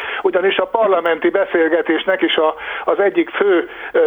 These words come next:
attrakciója az volt, amikor Kocsis Máté végre a helyén kezelve a dolgokat nagyon szépen visszaválaszolt.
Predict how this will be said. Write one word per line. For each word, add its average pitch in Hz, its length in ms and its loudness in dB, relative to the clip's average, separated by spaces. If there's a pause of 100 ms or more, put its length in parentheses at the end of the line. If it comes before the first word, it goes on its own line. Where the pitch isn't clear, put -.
attrakciója 165 840 2
az 180 100 0
volt, 170 220 0
amikor 170 340 0
Kocsis 185 360 -2
Máté 165 520 2
végre 196 380 2
a 151 240 2
helyén 165 300 2
kezelve 156 440 2
a 147 60 2
dolgokat 165 500 2 (300)
nagyon 185 420 2
szépen 143 340 0
visszaválaszolt. 135 1000 -2